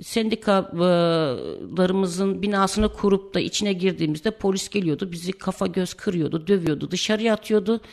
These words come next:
Sendiki-, sendika binamızı da mühürlüyordu. E, bizi yolluyordu. Polis gidince biz tekrar mühürü girip, kırıp yeniden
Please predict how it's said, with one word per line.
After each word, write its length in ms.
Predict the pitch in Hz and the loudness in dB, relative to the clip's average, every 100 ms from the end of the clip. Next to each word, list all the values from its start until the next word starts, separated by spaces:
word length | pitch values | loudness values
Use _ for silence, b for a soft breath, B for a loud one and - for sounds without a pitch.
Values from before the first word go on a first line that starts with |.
| B - | B -4
Sendiki-, 600 | 240 233 214 180 190 - | 0 0 0 -4 -6 -4
sendika 460 | 208 196 196 196 | -2 0 0 0
binamızı 400 | 190 175 180 165 | 2 2 0 -2
da 80 | 175 | -2
mühürlüyordu. 920 | - 226 233 220 208 214 185 285 285 B B B B B B - | 2 2 2 0 4 4 4 2 0 B B B B B B -12
E, 240 | - - 240 | -12 -6 -2
bizi 280 | 240 247 | 0 4
yolluyordu. 520 | 311 285 240 180 185 - - | 6 8 8 6 4 -2 0
Polis 260 | 294 277 - | 2 2 0
gidince 360 | 214 214 302 | 0 2 2
biz 100 | 262 | 2
tekrar 360 | - 294 233 208 | 2 4 6 6
mühürü 320 | 208 202 214 | 4 4 4
girip, 420 | 170 202 - - | 2 0 0 -2
kırıp 340 | - 240 285 247 | 4 4 2 2
yeniden 560 | 294 311 311 247 185 | 4 6 6 6 4